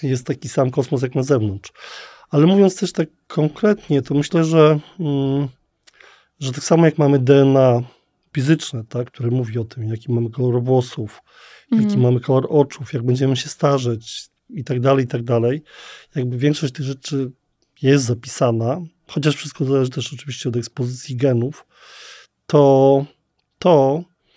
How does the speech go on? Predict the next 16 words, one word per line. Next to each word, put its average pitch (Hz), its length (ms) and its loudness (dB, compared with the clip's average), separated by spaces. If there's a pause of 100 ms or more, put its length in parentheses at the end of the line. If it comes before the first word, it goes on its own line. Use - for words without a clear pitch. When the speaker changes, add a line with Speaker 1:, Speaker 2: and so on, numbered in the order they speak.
(220)
Speaker 1:
to - 100 0
jest 165 120 0
też 156 140 -2
być 156 140 -4
może 147 220 4
coś - 160 -10
takiego 131 260 2
jak 127 60 -2
D 131 180 4
N 127 120 4
A 127 100 4
duchowe, 123 600 -2
czyli 117 500 -8 (800)
właśnie, 123 640 0 (560)
mm, 113 400 -4
jakieś 120 360 -12